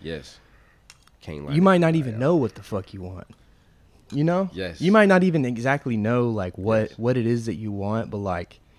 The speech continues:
Speaker 2: you know that you're headed in the right way.
Speaker 1: Yes. Yes. And that's where, that's where I've been feeling lately. Um, it,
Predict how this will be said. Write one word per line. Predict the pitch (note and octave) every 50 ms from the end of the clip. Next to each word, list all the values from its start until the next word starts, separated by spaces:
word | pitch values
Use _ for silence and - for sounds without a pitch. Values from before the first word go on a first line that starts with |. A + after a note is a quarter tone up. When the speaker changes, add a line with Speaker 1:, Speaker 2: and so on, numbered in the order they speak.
| _
Speaker 2:
you | - A2
know | A2+ B2 B2 B2 A#2+ A#2 A2+
that | G#2+ G#2 G2 F#2 - - _ _ - _ _ _ _ _ _ _ _ _ _ _ _ _ _ _ _ _ _ _ -
you're | C3 A#2
headed | G#2+ C3 B2+ A#2+ A#2+ A2+
in | A2+ A2
the | G#2 G2+
right | F#2+ G2 G#2 G#2 F#2+ F2+
way. | F#2 F#2+ F#2 G2 F#2 - - - - _ _ _ _ _
Speaker 1:
Yes. | F2+ F2+ E2+ D2 - - - - - _ _ _ _ -
Yes. | D#2 D#2 D#2 C#2+ C#2+ D#2+ -
And | F2 F2 F2
that's | F2 E2+ - G2
where, | F2
that's | D2+ D2+ F2+ -
where | - F2 D#2+
I've | D#2 C#2+
been | D2 C#2+ C#2+
feeling | C#2 - D#2 D2+ D2 D2 D2
lately. | D2 D2 C#2 B1 C#2 D2 C#2+ C2+ - _ - - - _ _ _ _ _ _ _ _ _ -
Um, | D#2 D#2 D#2 D2+ D2 C#2 C2 C2 C2+ _ _ _ _ _ _ _ _ _ - _ _ _ _ _ _ _ _ _ _ _ _ _ _ _ _ _ _ _ _ _ _ _ _ - _ _ _ _
it, | - G#2 -